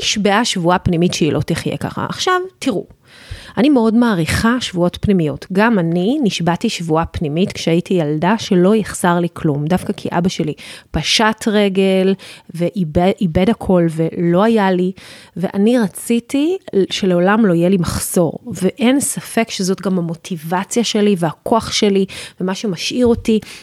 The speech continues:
עובדת ביום יום שלי, מבלי... אה, אה, בעצם לעשות לעצמי אף הנחות בנחישות ובהתמדה. זה הדרייב שלנו, המ-, המקומות מהם אנחנו באים בילדות, אה,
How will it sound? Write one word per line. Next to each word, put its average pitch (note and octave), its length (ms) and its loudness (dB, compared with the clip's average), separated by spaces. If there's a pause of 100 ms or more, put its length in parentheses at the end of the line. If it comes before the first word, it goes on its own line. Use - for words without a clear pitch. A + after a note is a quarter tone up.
(120)
עובדת G3+ 640 0
ביום G3+ 380 4
יום G3+ 200 2
שלי, G#3 340 0 (100)
מבלי... F#3+ 680 2 (260)
אה, F#3 60 4 (320)
אה, F3 160 2
בעצם F#3+ 600 0
לעשות F#3+ 260 -2
לעצמי F#3 360 -2
אף - 240 -6
הנחות G#3 500 0
בנחישות F#3 500 -2
ובהתמדה. F#3 600 0 (380)
זה - 120 -2 (100)
הדרייב F4+ 300 0
שלנו, A#3+ 600 0
המ-, A#3 100 -6
המקומות C4 540 0
מהם A#3 160 -2
אנחנו A3 320 -2
באים F3+ 260 2
בילדות, F3 720 0 (500)
אה, F3 80 2